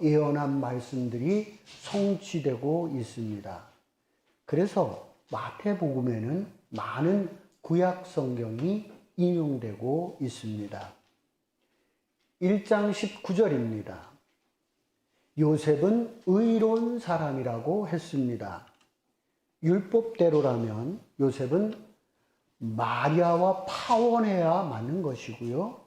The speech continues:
마리아를 임신시킨 남자까지 색출해내서 돌로 쳐야만 됩니다.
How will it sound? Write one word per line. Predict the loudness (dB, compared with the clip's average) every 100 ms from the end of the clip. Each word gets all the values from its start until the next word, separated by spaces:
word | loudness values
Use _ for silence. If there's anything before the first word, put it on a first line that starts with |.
| _ _ _ _ _
마리아를 | -6 -4 0 2 4 4 4 2
임신시킨 | 4 4 4 4 4 4 2 -2 0 2 2 -2 -8
남자까지 | -8 0 0 4 2 2 0 0 -2
색출해내서 | -2 -4 -4 -2 2 4 4 2 2 2 2 -2 -12 -20 _
돌로 | 0 4 4 4 0
쳐야만 | -4 0 2 2 0 -2 -4 -6 -10
됩니다. | -6 -4 -6 -8 -14